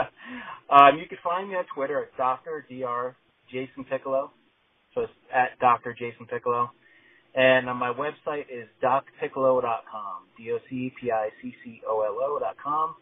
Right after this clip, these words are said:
And I'm really just doing all this stuff unpaid, just trying to spread the word about who I am and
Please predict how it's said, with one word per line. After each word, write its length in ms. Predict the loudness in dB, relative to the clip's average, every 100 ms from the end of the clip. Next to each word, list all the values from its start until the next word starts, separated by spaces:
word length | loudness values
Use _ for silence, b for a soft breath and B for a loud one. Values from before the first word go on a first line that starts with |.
| _ b b b
And 140 | 6 8
I'm 140 | 8
really 240 | 6 6 4
just 200 | -4 -12
doing 200 | -2 2
all 160 | 2
this 100 | 0 -6
stuff 200 | -4 -4 -4
unpaid, 460 | -10 -6 -6 -6 -10
just 140 | -16
trying 200 | -6 -6
to 60 | -6
spread 220 | -6 -6
the 60 | -4
word 260 | -2 0 0
about 240 | -2 -4
who 160 | 0 2
I 240 | 4 4
am 200 | 0
and 20 | -6